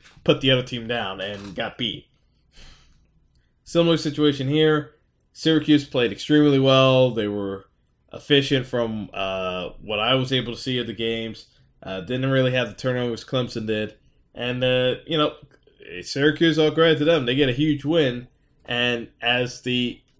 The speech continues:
actual true team of the Northeast for college football, and yes, Rutgers, that includes you trying to purport yourself as the true team of the Northeast. It's kind of embarrassing. Uh, you know, it's actually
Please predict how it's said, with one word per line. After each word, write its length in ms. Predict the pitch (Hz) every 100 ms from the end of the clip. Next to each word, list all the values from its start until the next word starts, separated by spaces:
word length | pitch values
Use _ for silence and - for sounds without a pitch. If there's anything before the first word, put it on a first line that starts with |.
| _ _ _
actual 520 | 139 147 143 - 139
true 440 | 131 - 143 139 131
team 500 | 135 131 131 127 -
of 120 | 104 110
the 80 |
Northeast 720 | 117 123 120 120 131 117 110 -
for 260 | _ 117
college 340 | - 123 113 -
football, 640 | 123 107 110 101 98 - _ _ _ _
and 220 | - 113 123
yes, 380 | 135 127 -
Rutgers, 440 | 117 113 123 117 110
that 120 | 107
includes 720 | 107 135 135 131 127 - - _ _ _ _
you 500 | - 143 139 120 117
trying 460 | 110 - 127 123 117
to 260 | 120 113
purport 480 | 107 110 - 208 -
yourself 380 | - 135 120 -
as 200 | 120 113
the 60 | 107
true 380 | - 127 117
team 260 | 110 123 113
of 120 | 110
the 60 | 113
Northeast. 500 | 110 117 113 113 -
It's 140 | -
kind 180 | - 113
of 100 | 120
embarrassing. 680 | 120 131 117 101 - 101 101 _ _ _ _
Uh, 280 | - 107 101 -
you 80 | 131
know, 220 | 107 98 -
it's 300 | 131 127 -
actually 680 | 135 131 - 131 120 117